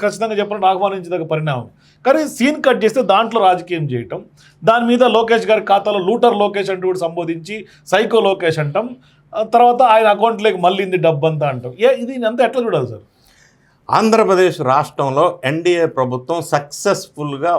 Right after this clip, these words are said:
Speaker 2: ఒక సంవత్సరం కంప్లీట్ చేసి తొలి అడుగు.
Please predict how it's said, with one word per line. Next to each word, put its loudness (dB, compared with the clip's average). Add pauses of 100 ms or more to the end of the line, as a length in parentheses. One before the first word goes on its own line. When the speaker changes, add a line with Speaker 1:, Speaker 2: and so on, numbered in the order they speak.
(120)
Speaker 2:
ఒక -2 (120)
సంవత్సరం -4 (160)
కంప్లీట్ -4 (180)
చేసి -4 (340)
తొలి 4 (320)
అడుగు. -2